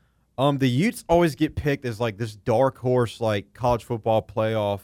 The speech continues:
like, team every single year and always come up short. Um, I'm gonna go with Penn State. Penn State's used to big-time environments. Um, they haven't had the best year this year, but I think they're more fit for prime time than Utah.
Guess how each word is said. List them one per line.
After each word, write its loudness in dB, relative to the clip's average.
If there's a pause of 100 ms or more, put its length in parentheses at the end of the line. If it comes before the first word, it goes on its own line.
like, -6
team -6
every -2
single -6
year 0
and -2
always -2
come -4
up -6
short. -2 (680)
Um, -4 (100)
I'm -4
gonna -6
go 0
with -2
Penn -4
State. -4 (180)
Penn 0
State's -2
used -4
to -8
big-time -2
environments. -4 (500)
Um, -2 (680)
they 0
haven't -2
had -6
the -6
best -4
year -4
this -8
year, 0
but 0
I 2
think -6
they're 0
more -2
fit -6
for -8
prime -6
time -6
than -10
Utah. -4